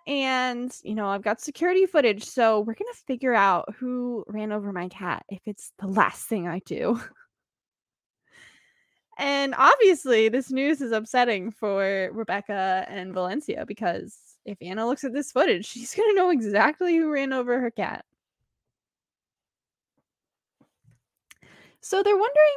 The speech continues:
how they can get this footage. And <laughs> this is later on in the day.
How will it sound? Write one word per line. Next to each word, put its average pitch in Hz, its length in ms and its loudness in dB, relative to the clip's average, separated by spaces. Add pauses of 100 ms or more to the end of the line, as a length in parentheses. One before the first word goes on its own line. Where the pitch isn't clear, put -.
how - 300 2
they 415 120 2
can 339 180 -2
get 302 180 2
this - 180 -2
footage. - 520 -16 (380)
And 277 480 2
<laughs> - 960 -8
this 262 200 4
is 330 160 0
later 220 260 6
on 196 160 0
in 180 100 -4
the 156 80 -6
day. 165 340 0